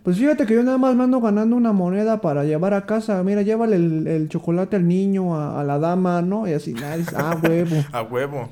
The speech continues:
Speaker 2: A ti
Speaker 1: Y
Speaker 2: sí
Speaker 1: di-,
Speaker 2: te voy a comprar,
Speaker 1: y así
Speaker 2: cabrón.
Speaker 1: dices, "La neta, carnal, no traigo", ¿no?
Speaker 2: Sí,
Speaker 1: O
Speaker 2: man.
Speaker 1: incluso hay veces que ni les compras, "Ten, ahí está un varo".
Speaker 2: "Ahí está un varo. No, no tengo para tu chocolate, pero ahí está un varo, güey".
Speaker 1: Sí, ¿no? Y dices, y dicen, "Ah, gracias. Y que Dios te bendiga, que le di-, que tengan, eh, bonito regreso a su casa".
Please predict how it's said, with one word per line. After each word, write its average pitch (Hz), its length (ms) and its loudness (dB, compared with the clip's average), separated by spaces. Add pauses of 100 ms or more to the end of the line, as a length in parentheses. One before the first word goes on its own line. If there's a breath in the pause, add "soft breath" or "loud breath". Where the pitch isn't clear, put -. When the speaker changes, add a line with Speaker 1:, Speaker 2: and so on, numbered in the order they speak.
(160)
Speaker 2:
A 127 140 -6
ti 170 80 4
Speaker 1:
Y - 20 6
Speaker 2:
sí 190 80 6
Speaker 1:
di-, 185 80 0
Speaker 2:
te 143 60 -4
voy 131 140 -4
a 143 100 -6
comprar, 110 460 -12
Speaker 1:
y 165 40 0
así 180 140 4
Speaker 2:
cabrón. 202 80 2
Speaker 1:
dices, 196 260 0
"La 170 240 -2
neta, 214 180 0
carnal, 190 260 2
no 190 140 2
traigo", 170 300 -2
¿no? 226 400 -8
Speaker 2:
Sí, - 200 -18
Speaker 1:
O 170 100 0
Speaker 2:
man. 196 100 6
Speaker 1:
incluso 226 260 0
hay 226 80 4
veces 214 300 2
que 175 80 2
ni 160 80 4
les 147 220 0
compras, 170 360 0
"Ten, 208 160 0
ahí 208 60 2
está 202 160 0
un 185 100 0
varo". 175 320 -4 (280)
Speaker 2:
"Ahí - 60 -20
está - 140 -14
un 135 80 -8
varo. 120 260 -6 (240)
No, 156 220 -6
no 160 200 -4
tengo 196 260 -4
para 113 180 0
tu - 80 -10
chocolate, 117 480 -8
pero 117 200 -6
ahí 107 40 -8
está 110 160 -10
un 110 100 -8
varo, 101 220 -8
güey". - 220 -20
Speaker 1:
Sí, 165 180 -4
¿no? 233 320 -4
Y 151 120 -4
dices, 160 280 -4
y 165 100 2
dicen, 165 280 2
"Ah, 180 120 -2
gracias. 220 440 0
Y 175 280 -2
que 190 120 2
Dios 254 160 2
te 294 100 2
bendiga, 240 680 2
que 214 80 0
le 202 80 2
di-, 208 220 0
que 208 100 0
tengan, 226 260 0
eh, 220 80 0
bonito 185 840 0
regreso 196 280 0
a 220 60 0
su 180 140 0
casa". 208 280 -2